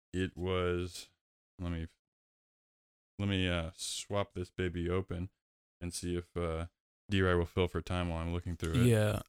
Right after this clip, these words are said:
Speaker 2: um, I think one of the, my favorite parts of Old Man Wolverine, um, was the, the town called Hammerfall. Um, I thought that was super cool. Where just, it's the town where Thor died,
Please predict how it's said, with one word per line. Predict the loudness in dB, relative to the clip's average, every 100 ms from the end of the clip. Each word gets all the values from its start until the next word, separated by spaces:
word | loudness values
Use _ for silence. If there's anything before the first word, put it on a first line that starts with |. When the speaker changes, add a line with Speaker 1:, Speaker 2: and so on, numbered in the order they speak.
| 0
Speaker 2:
um, | 4 4 4
I | 4
think | 4 2 -4 _ _
one | 2 4
of | 6
the, | 4 2
my | 2 4
favorite | 4 6 6
parts | 4 4
of | 0 0
Old | 0 2
Man | 4 4
Wolverine, | 4 2 2 6 6 6 4 -2 _ _ _ _ _ _ _
um, | 4 6 6
was | 6 6 4 2 -4 _ _
the, | 2 2 -2 _ _ _ _ -2
the | 0
town | 2 4 4 4
called | 0 -2
Hammerfall. | 0 2 2 2 2 2 0 -4 _ _ _ _ _ _ 0
Um, | 2 2
I | 0
thought | 0 -2
that | 0 2
was | 4
super | 2 2 0
cool. | 2 4 4 0 -2
Where | 0
just, | 2 2 2 -2 -2
it's | 2 4
the | 4 4
town | 6 6
where | 6 6
Thor | 4 2
died, | 2 2 2 0